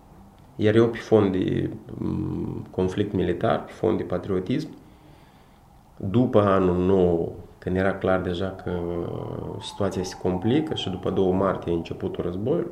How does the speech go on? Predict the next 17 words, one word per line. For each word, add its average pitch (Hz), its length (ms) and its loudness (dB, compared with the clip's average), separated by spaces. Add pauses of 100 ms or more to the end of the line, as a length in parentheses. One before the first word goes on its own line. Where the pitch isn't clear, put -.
(1300)
eu 127 260 4
am 98 140 2
decis - 400 -6
să - 120 -8
merg 101 280 0
la 92 220 0
Academia 87 540 -6
Ștefan 87 500 -10 (100)
cel - 160 -10
Mare, 80 280 -6
așa - 200 -8
cum 87 200 -6
ai 85 80 -2
decis 90 360 -10
și - 180 -16
tu. - 160 -12 (1600)
Uh, - 260 4